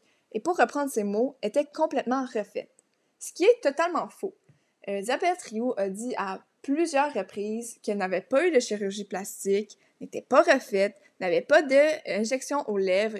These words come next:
ni aux fesses. Et je trouve ça vraiment triste que tous ses abonnés et personnalités publiques l'attaquent et lui disent constamment, euh, qu'elle est refaite et qu'elle doit toujours se prouver.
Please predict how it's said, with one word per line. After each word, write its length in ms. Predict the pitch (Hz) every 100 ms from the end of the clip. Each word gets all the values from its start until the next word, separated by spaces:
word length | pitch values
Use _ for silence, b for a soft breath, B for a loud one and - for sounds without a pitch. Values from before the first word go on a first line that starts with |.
| -
ni 160 | 208 269
aux 100 | 233
fesses. 600 | - 190 202 - - - _ _ _ _
Et 220 | 226 233
je 60 | 240
trouve 100 | 226
ça 80 | 285
vraiment 340 | 277 427 226 226
triste 360 | 277 294 -
que 220 | 254 269
tous 160 | 269 427
ses 180 | 359 233
abonnés 540 | 208 202 202 226 247
et 300 | - 254 269
personnalités 560 | 262 220 269 339 320 311
publiques 480 | 277 202 208 247 -
l'attaquent 500 | 220 302 - 220 254 -
et 60 | 220
lui 100 | 202
disent 220 | 247 247
constamment, 540 | 349 381 226 208 226 285 _ _ _ _ -
euh, 280 | 196 190 185 185 220 _ _ _ -
qu'elle 240 | 311 320 330
est 60 |
refaite 260 | 208 254 302 226
et 100 | 240
qu'elle 160 | 247
doit 220 | 233 294 294 - -
toujours 400 | 359 349 294 311
se 120 | -
prouver. 460 | 247 - 220 185